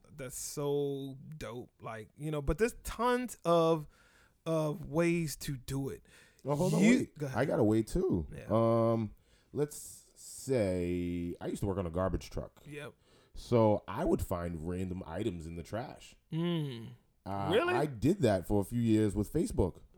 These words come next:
Speaker 2: I made a good two, three thousand dollars
Speaker 1: Did you?
Speaker 2: in items off fa-, off the truck, off
Speaker 1: Dude,
Speaker 2: the garbage.
Speaker 1: Craigslist was
Speaker 2: Wiped
Speaker 1: my
Speaker 2: it off.
Speaker 1: first hustle.
Speaker 2: <laughs>
Speaker 1: Craigslist. Do you know what I did? I used to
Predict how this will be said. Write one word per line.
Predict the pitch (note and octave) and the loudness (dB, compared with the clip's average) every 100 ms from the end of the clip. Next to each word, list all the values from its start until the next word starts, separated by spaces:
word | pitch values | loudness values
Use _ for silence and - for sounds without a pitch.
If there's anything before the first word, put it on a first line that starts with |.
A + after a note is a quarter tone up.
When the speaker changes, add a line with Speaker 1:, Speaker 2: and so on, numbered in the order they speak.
| - | -2
Speaker 2:
I | C3 | -2
made | G#3 F#4+ | 0 -2
a | F#3 | 0
good | F3+ F3+ E3 | 2 2 0
two, | - F#3 | -2 0
three | E3+ F#3 | 2 2
thousand | G#3 D#3 D#3 | 2 2 2
dollars | D#3 D3+ | 2 2
Speaker 1:
Did | D3 | 0
you? | |
Speaker 2:
in | C#3 | -4
items | A2+ C#3+ D3 | -4 -2 2
off | C#3+ C#3 | 0 0
fa-, | D#3 E3 | -2 -2
off | G#2+ C#3 | -2 -4
the | - | -2
truck, | F#3 G#3+ C3+ | -2 -2 4
off | |
Speaker 1:
Dude, | D3 G3+ D#3+ | 8 8 8
Speaker 2:
the | |
garbage. | F3+ G#3 A2+ - | 4 4 2 -6
Speaker 1:
Craigslist | - G#3+ B3 A3+ F#3+ | 2 8 8 6 2
was | F#3 | 2
Speaker 2:
Wiped | C3 E3 | 4 4
Speaker 1:
my | F3+ | 6
Speaker 2:
it | F#3+ | 8
off. | A3 A3 | 8 10
Speaker 1:
first | G3 G#3 G3 | 10 8 6
hustle. | F3 F#3 - B2 - - - _ | 4 0 4 10 10 8 -2 _
Speaker 2:
<laughs> | _ _ - | _ _ 6
Speaker 1:
Craigslist. | - - E4+ G3 G#3 G3+ F3 C#3+ | 8 10 12 12 12 10 8 4
Do | F3 | 2
you | |
know | G#3 | 2
what | G3 | 2
I | F3+ | 2
did? | F3 G3+ G3 - - - _ | 0 0 -2 -10 -20 -20 _
I | C#3 D#3+ | -2 0
used | D#3+ E3 E3 - - | 2 0 -4 -6 -10
to | G#2+ F#2+ | -12 -16